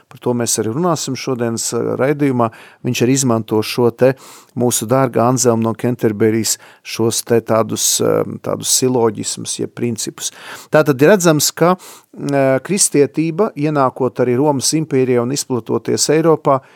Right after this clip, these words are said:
ir spiesta eh, ne tikai pamatot savu prātīgumu, bet arī meklēt, eh, saskarsmes punktus, dialogu tiltus ar, eh, tātad filozofiju, kas ir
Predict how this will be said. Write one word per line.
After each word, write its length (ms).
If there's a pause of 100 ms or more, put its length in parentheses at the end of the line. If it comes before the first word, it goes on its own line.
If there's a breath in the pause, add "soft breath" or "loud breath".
(280 soft breath)
ir 80
spiesta 760 (440 soft breath)
eh, 180 (120)
ne 220
tikai 340
pamatot 800
savu 380
prātīgumu, 640
bet 200
arī 100
meklēt, 600 (400 soft breath)
eh, 480 (200)
saskarsmes 800
punktus, 680 (320 soft breath)
dialogu 520
tiltus 720
ar, 240
eh, 760
tātad 680
filozofiju, 1000 (340 soft breath)
kas 200
ir 100